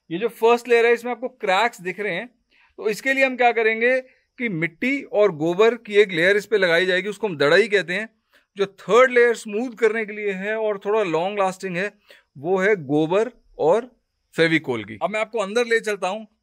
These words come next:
हम आपको अपनी रिक्वायरमेंट्स बताएंगे और बताएंगे उसके हिसाब से हमने ये डिजाइन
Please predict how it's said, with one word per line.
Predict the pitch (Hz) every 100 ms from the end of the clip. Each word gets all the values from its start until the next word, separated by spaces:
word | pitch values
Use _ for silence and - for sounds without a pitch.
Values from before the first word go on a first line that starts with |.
| -
हम | 175
आपको | 190 190
अपनी | 190 190 233
रिक्वायरमेंट्स | 214 180 185 220 202
बताएंगे | 185 156 160 202
और | 196
बताएंगे | 175 170 202
उसके | 214 185 -
हिसाब | 214 190 175
से | 170 196
हमने | 165 165 233 - _ _ -
ये | 151
डिजाइन | 170 160 143 143 220